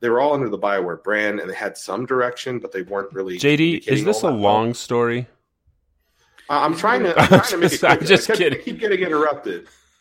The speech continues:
Speaker 1: You can't
Speaker 2: Oh,
Speaker 1: interrupt it.
Speaker 2: you can't blame that on
Speaker 1: Hey.
Speaker 2: me. Anyway, go
Speaker 1: Yeah.
Speaker 2: ahead. Finish your story.
Speaker 1: Anyways.
Speaker 2: Tell us where you're going.
Speaker 1: Yeah, but, but, uh, basically, under the one, uh, one BioWare initiative, they started getting everybody in on the same thing,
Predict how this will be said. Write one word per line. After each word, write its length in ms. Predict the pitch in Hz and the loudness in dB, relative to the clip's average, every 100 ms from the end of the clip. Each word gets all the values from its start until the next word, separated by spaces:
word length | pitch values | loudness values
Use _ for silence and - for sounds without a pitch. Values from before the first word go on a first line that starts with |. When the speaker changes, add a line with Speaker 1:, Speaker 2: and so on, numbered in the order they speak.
| - - | -20 -20
Speaker 1:
You 60 | - 135 | -8 2
can't 140 | 123 147 | 4 4
Speaker 2:
Oh, 60 | |
Speaker 1:
interrupt 400 | 127 117 107 - | 2 0 -2 -2
it. 100 | 120 | 0
Speaker 2:
you 100 | 165 | 0
can't 320 | 202 220 170 120 | 2 2 0 0
blame 200 | 110 101 | -2 -2
that 140 | 95 | -2
on 60 | 139 | 0
Speaker 1:
Hey. 200 | 139 139 | 0 -2
Speaker 2:
me. 100 | - - _ _ | -6 -20 _ _
Anyway, 420 | 135 180 143 90 - _ | 2 2 2 -2 -8 _
go 100 | - | 6
Speaker 1:
Yeah. 40 | 156 | 8
Speaker 2:
ahead. 240 | 120 - - _ _ | 6 2 -12 _ _
Finish 240 | - 170 156 | 2 2 2
your 60 | 143 | 0
story. 300 | 110 90 147 | 0 2 2
Speaker 1:
Anyways. 440 | 107 98 104 - - - | 0 -2 -4 -10 -16 0
Speaker 2:
Tell 140 | 165 | 4
us 100 | 175 | 4
where 80 | 165 | 4
you're 100 | 123 | 2
going. 180 | 98 - | 2 0
Speaker 1:
Yeah, 280 | 175 110 - 117 | 0 0 -4 -8
but, 160 | 147 147 - _ - | -8 -8 -12 _ -8
but, 280 | 147 156 - | -6 -4 -2
uh, 400 | 147 131 117 107 - - - | 0 0 0 -4 -10 -20 -4
basically, 720 | 156 170 180 160 131 123 - - | -2 0 -2 -2 -4 -4 -10 -6
under 180 | 139 170 | -4 0
the 100 | 175 | 2
one, 280 | 160 151 135 | 2 0 -2
uh, 200 | 127 101 | -2 -2
one 260 | 131 139 | -2 -2
BioWare 460 | 131 117 113 113 101 | -2 0 0 0 -2
initiative, 540 | 104 95 98 98 98 - | -6 -8 -8 -8 -8 -10
they 160 | 113 113 | -8 -6
started 380 | - 117 113 107 | -4 -2 -2 -2
getting 240 | 110 104 | -2 -2
everybody 400 | 101 104 104 101 | -4 -4 -4 -4
in 80 | 101 | -4
on 100 | 101 | -6
the 80 | 98 | -8
same 260 | 98 95 | -8 -10
thing, 340 | 92 78 78 | -10 -12 -14